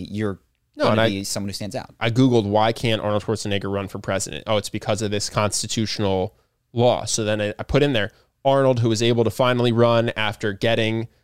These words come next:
Speaker 2: the Senate," or whoever it was, I Googled at the time, "to amend the Constitution,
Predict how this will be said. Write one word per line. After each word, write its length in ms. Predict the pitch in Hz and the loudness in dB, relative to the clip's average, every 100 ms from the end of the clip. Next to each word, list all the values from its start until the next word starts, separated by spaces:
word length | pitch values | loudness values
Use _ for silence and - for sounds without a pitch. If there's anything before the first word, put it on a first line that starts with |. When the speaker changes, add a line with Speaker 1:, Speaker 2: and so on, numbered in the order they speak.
| _ | _
Speaker 2:
the 120 | - 113 | -4 -2
Senate," 500 | - 120 107 107 101 | 0 2 2 2 0
or 80 | |
whoever 300 | 104 117 107 | 2 2 2
it 20 | 90 | 0
was, 200 | 101 101 | 0 0
I 120 | 101 | -2
Googled 500 | - - 107 104 101 | -6 -8 -2 -2 -2
at 60 | |
the 80 | 98 | -8
time, 320 | - 110 101 110 _ - | -6 -4 -4 -6 _ -2
"to 240 | 127 113 - | 2 2 2
amend 460 | 120 120 127 127 120 | 2 4 2 2 0
the 80 | |
Constitution, 1000 | 117 123 117 117 - 117 104 113 107 110 | 0 0 0 -2 0 2 2 0 0 -4